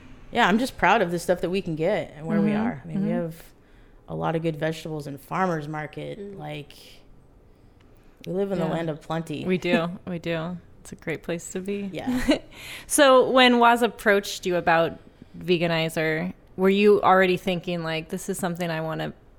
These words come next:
Speaker 2: be adding to my menu"?
Speaker 1: Uh,
Speaker 2: More
Speaker 1: we've been
Speaker 2: options?
Speaker 1: thinking about it for a while. I never, um, I didn't really think, I didn't really know that you, like, that, that this was a possibility when I first started thinking that we needed, obviously, a better vegan menu.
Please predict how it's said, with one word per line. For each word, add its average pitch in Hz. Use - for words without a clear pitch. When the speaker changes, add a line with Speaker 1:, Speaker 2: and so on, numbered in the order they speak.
Speaker 2:
be 180
adding 180
to 165
my 160
menu"? 233
Speaker 1:
Uh, 240
Speaker 2:
More 220
Speaker 1:
we've -
been -
Speaker 2:
options? 370
Speaker 1:
thinking 285
about 208
it 175
for 220
a 190
while. 165
I 175
never, 196
um, 175
I 196
didn't 233
really 226
think, 196
I 190
didn't 285
really 302
know 175
that 180
you, 196
like, 175
that, 170
that 175
this 190
was 185
a 175
possibility 165
when 151
I 147
first 147
started 139
thinking 147
that 110
we 143
needed, 139
obviously, 143
a 135
better 135
vegan 123
menu. 127